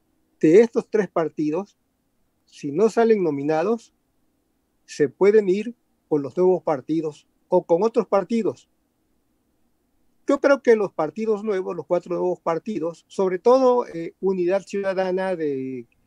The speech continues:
que cabeza la exdiputada Cintia Lobato,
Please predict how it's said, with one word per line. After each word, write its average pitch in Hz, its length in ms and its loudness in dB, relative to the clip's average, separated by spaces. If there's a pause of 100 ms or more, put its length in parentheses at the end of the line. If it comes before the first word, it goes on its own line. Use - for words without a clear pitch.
(580)
que 135 300 -8
cabeza 170 420 0
la 135 580 -2
exdiputada 175 720 2
Cintia 170 340 0
Lobato, 160 560 2